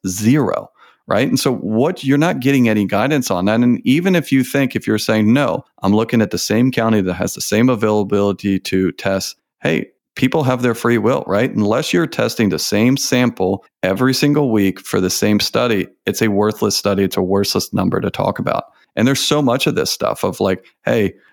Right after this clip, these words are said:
this person is really good at basketball," right? So anyone that grows up and is on this street is really good at basketball.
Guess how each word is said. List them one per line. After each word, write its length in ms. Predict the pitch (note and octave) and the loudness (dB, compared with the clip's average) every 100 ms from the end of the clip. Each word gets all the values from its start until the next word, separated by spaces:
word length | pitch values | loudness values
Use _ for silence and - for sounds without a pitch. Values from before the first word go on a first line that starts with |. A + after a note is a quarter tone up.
| _ | _
this 180 | - B2 | -2 -2
person 600 | - A#2 A#2 - G2+ F#2+ - | 0 -2 0 0 2 0 0
is 280 | F#2 F#2 - | -2 -2 -6
really 540 | F2 G#2 B2 A#2 A2+ | 0 2 2 2 0
good 360 | A2+ G#2 G2+ F#2+ | 0 0 0 0
at 140 | F#2 F2+ | -2 0
basketball," 560 | F2+ F2+ - - - | -2 -2 -4 -6 -4
right? 240 | F2+ G2+ G#2 | -2 0 -2
So 180 | G#2+ - | -4 -2
anyone 440 | A2 C3 C3+ C3 A#2+ | 0 2 2 2 2
that 100 | G#2 | 0
grows 440 | G2 F#2+ G2+ F#2 | 0 0 0 0
up 300 | G2 D#2 - _ _ | -2 -2 -8 _ _
and 140 | F2+ | -2
is 100 | F2+ | 0
on 200 | G2 G2+ | 0 2
this 180 | G2 A2 | 2 0
street 320 | - G#2+ G#2 | 0 0 0
is 140 | - F2+ | 0 0
really 240 | G2 G2+ | 2 2
good 160 | G2 F#2 | 0 -2
at 80 | - | -2
basketball. 680 | F2+ F#2+ - - F2 - | -2 -2 -6 -6 -4 -6